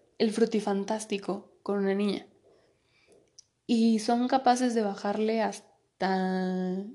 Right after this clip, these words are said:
las estrellas con tal de que la niña acepte. Y ya después de eso van a decirle, "No, ¿sabes qué? Bueno, bye".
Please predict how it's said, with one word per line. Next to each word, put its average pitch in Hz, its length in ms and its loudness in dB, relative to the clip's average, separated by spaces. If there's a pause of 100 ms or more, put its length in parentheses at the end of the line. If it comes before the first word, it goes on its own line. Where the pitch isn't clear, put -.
(120)
las 196 220 -2
estrellas 214 800 2 (720)
con 196 240 6
tal 190 180 4
de 226 100 0
que 214 100 0
la 185 120 2
niña 185 260 2
acepte. 220 420 -4 (840)
Y 220 160 -2
ya 208 260 6
después 233 360 2
de 302 120 4
eso 302 240 6
van 247 140 4
a 233 40 0
decirle, 233 440 0
"No, 285 220 0
¿sabes 285 200 -2
qué? 285 540 0 (540)
Bueno, 233 280 0
bye". 240 260 -2